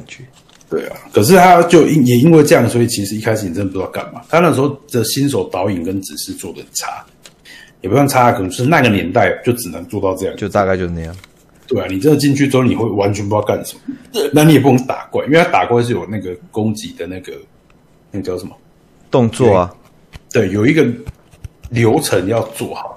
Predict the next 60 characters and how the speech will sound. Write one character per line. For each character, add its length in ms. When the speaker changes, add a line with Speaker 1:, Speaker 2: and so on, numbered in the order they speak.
Speaker 2:
大 80
家 60
在 180
那 100
个 80
时 60
候 60
戏 200
称 180
它 160
比 160
较 60
像 200
格 160
斗 120
游 200
戏。 180
Speaker 1:
剪 180
刀 160
石 140
头 140
布 200
啦， 300
我 80
想 220
起 120
来 160
了。 160
Speaker 2:
对， 240
有 120
剪 140
刀 60
石 80
头 80
布 160
以 100
外， 180
还 180
有 160
所 200
谓 80
的 260
N 220
加 240
一 140
这 120
种 120
东 200
西， 120
就 80
是 80
你 80
的 80
Speaker 1:
哦， 40
对， 100
对， 80
对， 140
我 140
知 140
道。 280